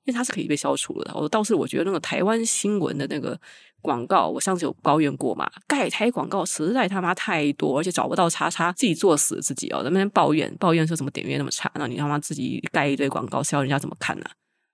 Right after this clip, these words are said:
对不对？而且每，那种广告还特没水准，有一些都看起来都像诈骗广告。哦，台湾媒体就是这样堕落的，我觉得这是一个恶性循环啊。我刚刚讲话是不是太快了？然后我们现在进入第二个话题，哎，我们请，已经第几个话题了？我看一下啊，啊，现在十，哦，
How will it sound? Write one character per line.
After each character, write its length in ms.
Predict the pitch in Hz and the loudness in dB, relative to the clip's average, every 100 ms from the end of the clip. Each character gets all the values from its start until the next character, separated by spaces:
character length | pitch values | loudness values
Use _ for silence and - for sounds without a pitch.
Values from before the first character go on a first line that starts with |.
| _ | _
对 60 | - | -8
不 80 | 139 | -6
对？ 60 | |
而 100 | 147 | -2
且 140 | 165 151 | 0 0
每， 200 | 139 - | -2 -2
那 80 | 147 | -2
种 100 | 175 | 0
广 140 | - | 0
告 120 | 156 | 2
还 120 | 143 135 | 2 2
特 160 | - | -2
没 120 | 131 | -2
水 200 | 127 - | -2 -2
准， 180 | - - | -4 -6
有 100 | 117 | -4
一 40 | 139 | 0
些 120 | 160 | 2
都 60 | |
看 140 | 165 160 | 2 -2
起 40 | |
来 60 | - | -2
都 80 | 135 | -2
像 120 | 139 | 0
诈 160 | 147 - | 0 -2
骗 180 | 135 | -2
广 160 | - - | -6 -4
告。 180 | 160 - - - - _ | 0 0 -2 -20 -20 _
哦， 140 | 135 123 | -8 -4
台 120 | 165 | 2
湾 80 | 180 | 4
媒 140 | 147 | 4
体 140 | 165 120 | 2 0
就 100 | 143 | 0
是 60 | |
这 100 | 139 | 0
样 100 | 123 | -2
堕 160 | 123 - | -2 -2
落 180 | 120 - | -2 -4
的， 120 | - | -4
我 100 | 131 | 0
觉 80 | 160 | 2
得 60 | |
这 80 | 233 | 2
是 140 | 226 | 2
一 40 | 175 | 2
个 80 | 160 | 2
恶 60 | |
性 180 | 151 139 | 0 -2
循 140 | - | -4
环 180 | - - - | -8 -8 -6
啊。 140 | - - - | -8 -8 -2
我 60 | |
刚 80 | 160 | 2
刚 80 | 175 | 4
讲 160 | 165 | 2
话 80 | 151 | 0
是 60 | 143 | -2
不 60 | |
是 60 | 139 | -2
太 60 | 143 | -8
快 180 | - - | -8 -8
了？ 60 | - _ - | -8 _ 0
然 100 | 226 | 2
后 60 | |
我 40 | 247 | 4
们 80 | 220 | 4
现 80 | |
在 80 | 220 | 2
进 140 | 208 202 | 2 2
入 80 | |
第 80 | 170 | 2
二 80 | 160 | 0
个 100 | 156 - | 0 -6
话 100 | - | -14
题， 120 | - - | -12 -6
哎， 100 | - | -2
我 60 | 170 | 0
们 80 | 147 | -2
请， 180 | - 160 | -4 -4
已 100 | 147 | -2
经 140 | 147 226 | 2 2
第 120 | 214 | 2
几 200 | - 120 | 0 -2
个 100 | - | -2
话 180 | 185 147 | -2 -4
题 160 | - | -4
了？ 40 | - | -8
我 60 | |
看 160 | - 175 | -6 -6
一 20 | |
下 140 | 165 - | -4 -4
啊， 120 | - | -6
啊， 80 | - | -4
现 100 | 165 | 2
在 60 | 226 | 2
十， 200 | - 285 | 2 -2
哦， 280 | - - | -4 -6